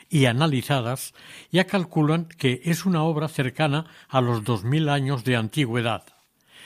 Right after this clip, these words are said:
es decir, de los inicios del cristianismo en la ciudad de Bizancio, ahora Estambul. Esta imagen, bajo la advocación de María Salus Populi Romani,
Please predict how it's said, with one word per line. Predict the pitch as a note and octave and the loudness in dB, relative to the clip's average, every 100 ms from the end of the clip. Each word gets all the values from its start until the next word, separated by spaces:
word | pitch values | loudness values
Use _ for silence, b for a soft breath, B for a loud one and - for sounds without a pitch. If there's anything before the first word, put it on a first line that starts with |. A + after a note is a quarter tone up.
| B B | B B
es | A#2 G#2+ | -4 -2
decir, | A#2 D#3+ C#3+ - _ B B B B | -2 0 -2 -4 _ B B B B
de | A#2+ B2+ | 0 4
los | B2+ G#2+ | 4 2
inicios | B2+ E3+ - E3 D#3 | 2 2 2 -2 0
del | C3 A#2 | 0 0
cristianismo | E3+ E3 - B2 C#3 C3+ C3 C#3 - B B B | -2 -2 0 0 2 0 -2 -4 -6 B B B
en | C3+ | 2
la | D3+ | 2
ciudad | D3+ B2+ A2+ D#3+ E3 - | 2 0 0 0 -2 -6
de | D3 D#3 | 0 0
Bizancio, | C3 E3+ E3+ - A2 G2 _ b b b | 2 0 -2 -4 -12 -16 _ b b b
ahora | A#2 C#3 D3+ D3 _ _ | -2 0 0 -4 _ _
Estambul. | C3 - C3 A#2 A2+ F#2 - _ _ _ _ _ _ _ B B B B B | -6 -2 -2 0 -2 -4 -8 _ _ _ _ _ _ _ B B B B B
Esta | C3+ C3 D#3 | -2 4 4
imagen, | D3+ F3 - F#3+ F3+ - A#2 | 6 4 2 -2 -4 -8 -4
bajo | A#2 - A#2 | -2 -2 -2
la | A#2 | 0
advocación | A2 A2+ G2+ - D3+ C#3 | -2 -4 -4 0 2 2
de | A2+ | 0
María | A2 C#3+ C#3 | 2 2 0
Salus | - D3 C#3+ C3 - | 0 0 0 -2 -4
Populi | D3 D3 B2 G#2 | -6 -4 -4 -4
Romani, | G#2+ A2 A#2+ C3+ A#2 B2 | -4 -4 -2 -2 -2 -4